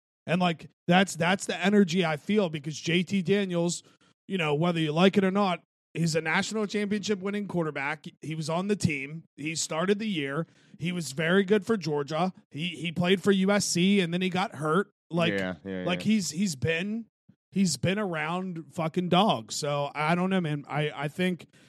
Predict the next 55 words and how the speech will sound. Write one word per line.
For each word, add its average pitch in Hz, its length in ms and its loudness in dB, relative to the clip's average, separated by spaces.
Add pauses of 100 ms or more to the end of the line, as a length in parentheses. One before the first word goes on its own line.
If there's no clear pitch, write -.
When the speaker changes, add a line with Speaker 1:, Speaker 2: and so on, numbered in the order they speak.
(260)
Speaker 1:
truthfully, 277 560 6
I 202 220 4
honestly 226 380 4
think 185 280 0
we 185 140 2
can 175 380 -6 (1300)
only 208 280 4
lose, 226 360 6
like, 139 180 -6
three 170 240 -2
or 180 60 2
four 180 200 0
games, 170 480 -2
Speaker 2:
I 165 60 -2
Speaker 1:
really. 180 200 4
Speaker 2:
feel 107 140 2
ya. 113 140 0 (180)
Speaker 1:
But 175 240 2
Speaker 2:
I 175 40 -2
feel 214 60 0
Speaker 1:
again, 196 340 6
Speaker 2:
ya. 208 100 -2 (160)
Speaker 1:
it 156 100 -2
all 185 140 8
just 185 220 2
Speaker 2:
Well, 220 80 4
Speaker 1:
depends 180 240 4
Speaker 2:
it's 165 80 2
Speaker 1:
on, 139 100 -8
Speaker 2:
not, 127 80 -12
like, 147 260 2
Speaker 1:
all 80 60 -14
Speaker 2:
like, 160 260 4
Speaker 1:
depends. 143 380 -4
Speaker 2:
that's, - 440 -4 (100)
which, - 360 -2 (120)
that's 175 200 0
still 147 520 6
solid 127 460 4
improvement, 107 600 0
though, 95 280 0
like, 95 180 0
in 95 100 -6
my 104 220 -2
opinion. 92 400 -6
Speaker 1:
For 208 80 -2
Speaker 2:
Like, 95 160 0
Speaker 1:
sure. 277 160 4
Speaker 2:
what 101 80 2
I 101 120 0
was 95 160 -4
saying, 90 400 -6
like, 87 200 -6
Texas 95 400 -6
fucking 73 540 -10